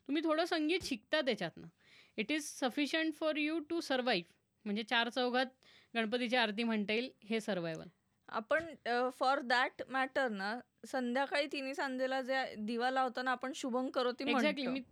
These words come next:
Speaker 1: तेच म्हणत होतो.
Speaker 2: So, त्याच्यात जर आपण म्हणलो, शुभं करोती कल्याणम आरोग्यम धनसंपदा, हे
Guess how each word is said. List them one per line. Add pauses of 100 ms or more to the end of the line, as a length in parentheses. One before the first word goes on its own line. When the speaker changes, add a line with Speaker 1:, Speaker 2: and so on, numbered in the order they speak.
(140)
Speaker 1:
तेच
म्हणत
होतो. (760)
Speaker 2:
So, (100)
त्याच्यात
जर
आपण
म्हणलो,
शुभं
करोती
कल्याणम (140)
आरोग्यम
धनसंपदा, (1000)
हे